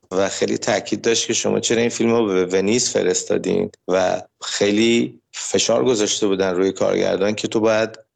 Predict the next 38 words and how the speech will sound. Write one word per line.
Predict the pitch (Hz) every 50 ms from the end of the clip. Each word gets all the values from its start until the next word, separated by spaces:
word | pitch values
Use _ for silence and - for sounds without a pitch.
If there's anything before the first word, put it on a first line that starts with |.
| _ -
اه، | 101 95 95 90 90
الان | 92 95 104 107
فیلمو | - - 110 110 110 110 107
بیاری | 101 110 113 110 110
ما | 110 110 110
ببینیم. | 101 98 113 117 120 135 139 151 151
کارگردان | 143 - 120 110 107 104 104 104 110 123
هم | 127 127
میگفت | 120 104 113 113
همچین | 120 113 110 - 113 98
فیلمی | - - 110 117 113
وجود | 107 104 95 92 98 98 110 107
نداره. | 107 110 110 123 120 131 131 - - -
برای | 107 107 107 120 135
ما | 147
خیلی | - - 156 156 -
جالب | 123 117 98 90 90 85 82
بود | - 95 - -
که | - - 90 90 85 82 - _ _ -
چطوری | - - - 92 - - 98 110
ممکنه | 135 143 143 131 107 - 101 92 87
که | 87 - - 92 87 85 - _ _ -
یه | - 101
فیلمی | 101 - 117 117 120 113
که | - 110 98
ما | 95 95 101 95
به | 90 95 95
فستیوال | - 101 95 - - 92 92 92 92 90 87 85
ونیز | 90 90 92 95 92 87 90
نشون | 95 92 90 - - 95 92
داده | 90 90 90 -
باشیم | 92 87 90 90 - - 110 117 120 123 117
سر | 117 - - - 101 104 104
در | 104 107 113 110
بیاره | 104 107 113 113 110 110
از | 104 87 87
اتاق | 87 - - 98 92 101
بازجویی | 104 98 92 90 87 85 82 85 87 87 85 82 80 82